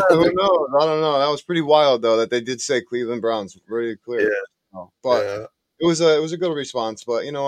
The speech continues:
Speaker 2: like I said, you always can't take it at face value. So at least we did it,
Speaker 1: Exactly.
Speaker 2: though, right? You know?
Speaker 1: Yeah, yeah, that's
Speaker 2: So
Speaker 1: true.
Speaker 2: you did have success, though, the year before. That's all that matters.
Speaker 1: I
Speaker 2: So,
Speaker 1: know. I,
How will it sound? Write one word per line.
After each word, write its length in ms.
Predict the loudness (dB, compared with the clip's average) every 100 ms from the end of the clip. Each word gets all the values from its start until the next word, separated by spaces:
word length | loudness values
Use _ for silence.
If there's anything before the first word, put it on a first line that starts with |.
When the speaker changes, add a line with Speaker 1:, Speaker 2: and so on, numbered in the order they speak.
| -2
Speaker 2:
like 140 | 0
I 80 | -2
said, 220 | -2 -6
you 120 | -4
always 200 | -2 -2
can't 180 | -6 -8
take 160 | -6 -4
it 60 | -6
at 80 |
face 240 | -8 -12 -12
value. 380 | -12 -10 -10 -14
So 360 | -12 -8 -8 -10 -4
at 100 | 0
least 180 | 2 0
we 60 |
did 60 | 0
it, 40 | 2
Speaker 1:
Exactly. 160 | 0 2
Speaker 2:
though, 100 | 2
right? 240 | 2 0 -4 _ _ _ -12
You 140 | -6
know? 160 | -4 0
Speaker 1:
Yeah, 240 | 0 0 -8 _ _ -8
yeah, 160 | -8 -8 _ _
that's 180 | -10 -8
Speaker 2:
So 80 | -8
Speaker 1:
true. 280 | -8 -8 -12 _ _ _ _ -16
Speaker 2:
you 120 | -4
did 220 | 2 4
have 260 | 6 4 2
success, 520 | -4 -2 0 0 0
though, 180 | -2 -2
the 100 | -2
year 200 | -6 -8
before. 340 | -10 -8 -4
That's 160 | -4 -4
all 220 | -4 -4
that 80 | -4
matters. 340 | -6 -6 2 4
Speaker 1:
I 80 |
Speaker 2:
So, 80 | 6 6 6
Speaker 1:
know. 240 | 2 -2
I, 60 | 0